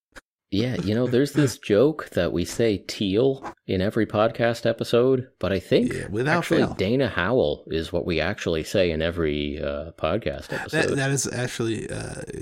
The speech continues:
Speaker 2: kinda hand in hand with teal, if you know what I'm saying. It just kinda goes. Teal
Speaker 1: It's true.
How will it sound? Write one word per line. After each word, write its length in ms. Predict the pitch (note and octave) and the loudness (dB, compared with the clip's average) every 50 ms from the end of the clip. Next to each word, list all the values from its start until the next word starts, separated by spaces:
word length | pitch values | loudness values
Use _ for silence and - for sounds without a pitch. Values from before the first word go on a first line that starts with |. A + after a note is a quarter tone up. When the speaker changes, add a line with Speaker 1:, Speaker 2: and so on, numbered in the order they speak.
| - - - | -12 -12 -6
Speaker 2:
kinda 200 | - C3 A#2 A#2 | -4 -4 -4 -2
hand 200 | - C3+ B2+ A2+ | -4 -4 -4 -4
in 60 | A#2+ | -6
hand 320 | - C3 B2 B2 B2+ C3+ C#3+ | -6 -4 -4 -2 -2 -2 -2
with 160 | C#3+ B2+ - | -4 -6 -6
teal, 380 | - - C#3+ D3+ D#3 E3+ E3+ - _ | -4 -2 -2 0 0 -2 -4 -8 _
if 140 | - C#3 - - | -14 -12 -6 -4
you 60 | C3 | -4
know 100 | C#3+ C#3+ | -2 -2
what 80 | D3 | -2
I'm 80 | D3 D3 | -4 -4
saying. 280 | C#3+ - D#3 D#3 D3+ C3+ | -6 -6 -4 -4 -4 -4
It 20 | |
just 200 | - - - - - | -6 -8 -12 -8 -6
kinda 100 | A#2+ A2 G2 | -6 -6 -4
goes. 480 | G#2 G2+ G2+ G2+ - - - - - _ _ _ _ _ _ _ _ _ _ _ - | -6 -6 -4 -6 -6 -6 -10 -12 -14 _ _ _ _ _ _ _ _ _ _ _ -8
Teal 340 | - - - F#2 A2 A2 A2+ | -2 0 0 0 0 0 -2
Speaker 1:
It's 80 | A2 | 0
true. 140 | G2+ G#2 | 2 2